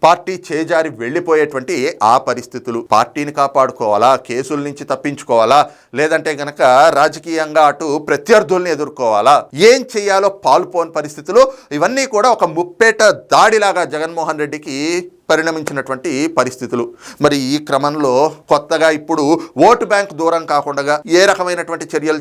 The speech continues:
చేపట్టాలి, దానికి ఎలాంటి ప్రణాళికలు రచించాలి, ఏ రకమైనటువంటి వ్యూహాలతోటి ముందుకు వెళ్ళాలి, ఇవన్నీ ఆలోచించేటువంటి సమయం కూడా జగన్మోహన్ రెడ్డికి దొరకట్లేదు.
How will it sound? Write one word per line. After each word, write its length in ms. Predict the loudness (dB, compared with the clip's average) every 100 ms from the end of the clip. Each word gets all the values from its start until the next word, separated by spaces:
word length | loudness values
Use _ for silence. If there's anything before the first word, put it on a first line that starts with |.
| -4
చేపట్టాలి, 500 | -4 0 0 0 0
దానికి 600 | 0 -2 -4 0 0 0 -2 2
ఎలాంటి 380 | 4 2 0
ప్రణాళికలు 680 | -6 -4 0 0 0 -4 -2
రచించాలి, 560 | -4 -6 -2 0 0 4
ఏ 120 | 4
రకమైనటువంటి 640 | 4 0 -4 -4 -8 -10
వ్యూహాలతోటి 720 | -10 -2 2 4 4 0 -6 -8
ముందుకు 340 | -10 -10 -4
వెళ్ళాలి, 360 | 0 2 0 -4 -18 _
ఇవన్నీ 260 | 0 2 4
ఆలోచించేటువంటి 1000 | 4 4 0 -4 -4 -4 -4 -2 -2 0
సమయం 460 | 0 4 2 2
కూడా 300 | 0 2 4
జగన్మోహన్ 500 | 2 0 0 0 -2
రెడ్డికి 420 | -2 -6 -4 -4 0
దొరకట్లేదు. 640 | 2 2 0 -4 -4